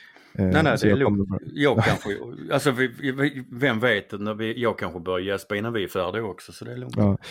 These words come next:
Speaker 1: Nej, jag, jag har fått kritik för att jag gäspar i poddar förut, men, men nu är, nu spelar vi in det här, alltså, någon timme. Det här släpps ju om någon timme, liksom, så att ni får leva med mina gäspningar. Men åter till ämnet, Henrik
Speaker 2: Ja, men jag
Speaker 1: Jönsson
Speaker 2: tycker det,
Speaker 1: släppte
Speaker 2: jag,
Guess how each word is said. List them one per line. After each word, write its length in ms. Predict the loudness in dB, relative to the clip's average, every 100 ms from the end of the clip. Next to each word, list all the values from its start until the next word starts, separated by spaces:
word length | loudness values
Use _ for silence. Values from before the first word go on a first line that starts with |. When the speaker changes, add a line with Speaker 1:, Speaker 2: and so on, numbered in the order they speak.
| -16 -6 4
Speaker 1:
Nej, 120 | 6
jag, 180 | 6 6
jag 100 | 4
har 80 | 6
fått 180 | 2
kritik 420 | 2 4 4 4 2
för 80 |
att 100 | 0
jag 80 | 2
gäspar 300 | 2 0 -6
i 40 | -4
poddar 320 | -4 -2 0
förut, 400 | 2 2 0 0
men, 140 | 0
men 260 | 2 4 8
nu 180 | 8 6
är, 80 | 4
nu 160 | 0
spelar 300 | 2 0 2
vi 80 | 0
in 220 | 0 0
det 80 | 2
här, 260 | 2 2 0
alltså, 180 | -2 -2
någon 260 | 0 0 2
timme. 280 | 4 4 2
Det 80 |
här 80 | 0
släpps 420 | 0 -2 -2 -4
ju 60 | -6
om 180 | -4 -4
någon 160 | -4
timme, 280 | 0 0 0
liksom, 360 | -8 -8 -6 -4
så 100 | -2
att 160 | -4 -8 -20 -20 -20 _ _ _ _ _ _ _ -4 2
ni 100 | 4
får 120 | 6
leva 260 | 6 4
med 140 | 2 2
mina 200 | 2 4
gäspningar. 360 | 2 2 2
Men 140 | 6 6
åter 220 | 6 2
till 120 | 2
ämnet, 340 | 2 0 -4 -6
Henrik 400 | -4 0 2 4
Speaker 2:
Ja, 60 |
men 0 |
jag 100 | 4
Speaker 1:
Jönsson 220 | 4 4
Speaker 2:
tycker 160 | 2 2
det, 60 | 2
Speaker 1:
släppte 160 | 0
Speaker 2:
jag, 100 | -2